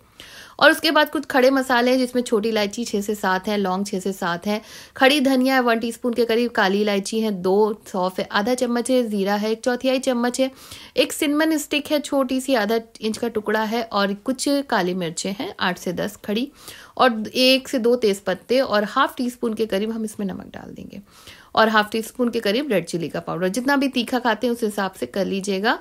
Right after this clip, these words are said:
और आधी कटोरी, यानी ये छोटी कटोरी है, तो हम ऑयल डाल देंगे इसमें,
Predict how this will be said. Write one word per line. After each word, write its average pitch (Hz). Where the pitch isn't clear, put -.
और 226
आधी 254
कटोरी, 262
यानी 247
ये 269
छोटी 262
कटोरी 220
है, 311
तो 240
हम 220
ऑयल 180
डाल 120
देंगे 113
इसमें, -